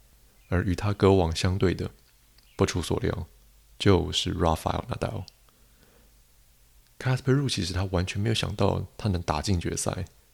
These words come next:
毕竟之前的大满贯战绩最多就到第四轮，连八强都没站到边。结果这次就直接打进了法网决赛，他成为第一个挪威人打进大满贯决赛。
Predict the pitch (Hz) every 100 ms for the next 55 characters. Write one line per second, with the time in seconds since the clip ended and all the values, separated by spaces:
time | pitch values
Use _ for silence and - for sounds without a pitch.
0 | _ _ _ _ _ - 113 110 107 -
1 | 98 110 98 92 98 98 92 87 101 -
2 | - 110 110 107 107 95 - 87 - -
3 | 101 - - _ _ - 110 104 117 120
4 | - 95 87 82 80 82 87 - 95 95
5 | - _ _ _ _ _ _ _ _ -
6 | 101 98 104 - 95 - 104 - - 104
7 | 82 82 85 85 80 80 - - - -
8 | - _ _ _ _ _ - - - 95
9 | 92 90 - 101 107 107 92 90 90 92
10 | 90 85 85 82 76 78 - 87 92 90
11 | 78 76 82 76 - - -